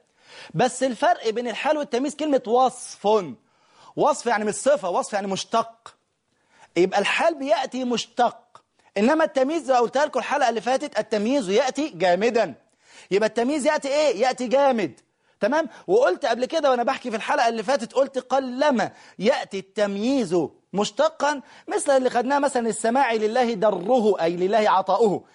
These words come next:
يمكن قلناها الدر بمعنى اللؤلؤ مرة فاتت، لا، هي بمعنى عطاؤه. "لله دره فارساً" مثلًا، ففارساً هنا اسم فاعل. تمام؟ هذه قليلة إن التمييز يجي مشتق، لكن الأصل في التمييز إنه يجي جامد،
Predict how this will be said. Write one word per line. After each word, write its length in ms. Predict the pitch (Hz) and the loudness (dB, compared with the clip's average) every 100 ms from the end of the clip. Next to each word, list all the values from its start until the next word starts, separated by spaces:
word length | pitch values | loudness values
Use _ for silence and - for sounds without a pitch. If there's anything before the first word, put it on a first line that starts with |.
| - | -12
يمكن 200 | 151 175 | -6 -2
قلناها 240 | 185 220 | 0 0
الدر 360 | 190 151 247 196 | 0 2 2 2
بمعنى 260 | 160 175 175 | -2 -4 -2
اللؤلؤ 260 | 233 233 | 0 0
مرة 140 | 208 226 | 0 0
فاتت، 180 | 254 | 0
لا، 120 | 226 196 | 0 0
هي 140 | 208 | 2
بمعنى 240 | 208 247 | 2 2
عطاؤه. 520 | 202 190 190 233 165 - - - | 2 2 2 2 0 -4 -14 -6
"لله 300 | 165 233 214 | -2 0 2
دره 460 | 196 185 185 226 - | 2 0 2 4 4
فارساً" 420 | 185 214 262 208 | 4 2 0 -2
مثلًا، 360 | 233 233 151 - - - | 0 0 -4 -6 -10 -2
ففارساً 420 | 202 240 339 294 | 0 2 0 0
هنا 280 | 277 302 285 | 0 0 -2
اسم 200 | 285 269 | -2 0
فاعل. 360 | 311 277 151 110 _ _ | 2 2 0 -10 _ _
تمام؟ 300 | - 214 294 - - - | -2 0 0 -4 -14 -2
هذه 280 | 277 294 277 | 0 0 -2
قليلة 560 | - 247 262 196 156 - _ | 0 2 2 2 0 -4 _
إن 120 | 185 202 | -2 0
التمييز 600 | 208 208 233 311 175 175 | 0 0 2 0 0 0
يجي 340 | 285 311 302 | 2 2 2
مشتق، 500 | 262 - 220 - - _ - - | 0 0 2 0 -4 _ -16 -4
لكن 260 | 202 226 | -2 0
الأصل 440 | 240 226 302 - 254 | -2 0 -2 -2 -6
في 60 | |
التمييز 380 | 233 226 247 262 | -4 -4 -2 -2
إنه 160 | 226 214 | -2 0
يجي 180 | 247 220 | 0 2
جامد، 440 | 247 302 330 - | 2 2 0 -4